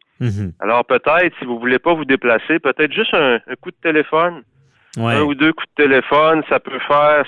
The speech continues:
Speaker 2: c'est probablement un cadeau qui vous coûtera pas cher, mais qui va avoir la plus grande valeur.
Speaker 1: Bon, mais bien dit. C'est, c'est de la
Speaker 2: Ouais.
Speaker 1: bonne gestion, de la saine gestion. Euh,
Speaker 2: Ouais.
Speaker 1: et, euh, Patrice, euh, de ton site, euh,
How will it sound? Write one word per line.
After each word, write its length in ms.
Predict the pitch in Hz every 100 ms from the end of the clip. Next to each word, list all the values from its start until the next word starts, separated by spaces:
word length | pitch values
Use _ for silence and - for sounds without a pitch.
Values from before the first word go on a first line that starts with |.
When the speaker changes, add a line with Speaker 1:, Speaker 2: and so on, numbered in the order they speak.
| -
Speaker 2:
c'est 100 | 123
probablement 400 | - 131 131 143
un 80 | 160
cadeau 380 | - 131 123 151
qui 100 | 127
vous 100 | 107
coûtera 280 | - - 123
pas 160 | 117 113
cher, 380 | - 131 139 127
mais 100 | 117
qui 120 | 113
va 140 | 107
avoir 180 | 107 117
la 100 | 110
plus 380 | - - 135 135
grande 380 | 120 120 117 104
valeur. 420 | 101 98 95 92 _ _ _ _
Speaker 1:
Bon, 160 | 147 139
mais 140 | 127
bien 320 | 120 156 165
dit. 240 | 127 139 151
C'est, 340 | - - 131
c'est 160 | 113 135
de 60 | 143
la 60 |
Speaker 2:
Ouais. 60 | 147
Speaker 1:
bonne 220 | 165 165
gestion, 520 | 131 143 - - 139
de 60 | 123
la 100 | 123
saine 320 | - - 175
gestion. 640 | 143 143 123 - 156 156 170 - - - 123
Euh, 280 | 143 147 147
Speaker 2:
Ouais. 140 | 156
Speaker 1:
et, 140 | 160 151
euh, 480 | 147 139 147 151 160
Patrice, 560 | 147 139 151 185 -
euh, 380 | 156 139 135 139
de 440 | 143 131 123 156 139
ton 340 | - 151 139
site, 380 | 131 - 185 -
euh, 460 | 143 127 117 120